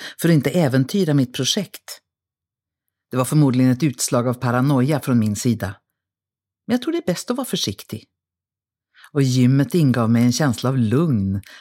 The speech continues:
när jag satt där i tysthet och mindes och gjorde upp planer. Lugn är ett nära på främmande tillstånd för mig,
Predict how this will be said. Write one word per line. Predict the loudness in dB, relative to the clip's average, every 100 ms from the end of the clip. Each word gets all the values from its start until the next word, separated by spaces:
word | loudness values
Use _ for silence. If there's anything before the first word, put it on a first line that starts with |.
| -2
när | -2
jag |
satt | 0 -4 -2
där | -2
i | -2
tysthet | -2 -4 -4 -4 -4 0
och | 2
mindes | 4 2 0 -2 -4 -4
och | -4 -8 -4
gjorde | 0 2
upp | 0 -2
planer. | -2 -2 -2 -6 -6 -6 -8 _ _ _ _ _ _ _ _ _ _ _ _ _ _ _ _
Lugn | 0 4 6 4 2 0 -6 _ _ _ _
är | -2
ett |
nära | 2 2 2
på | -2
främmande | -2 0 2 2 0 -2
tillstånd | -4 -6 -2 -2 0
för | 0
mig, | -2 -4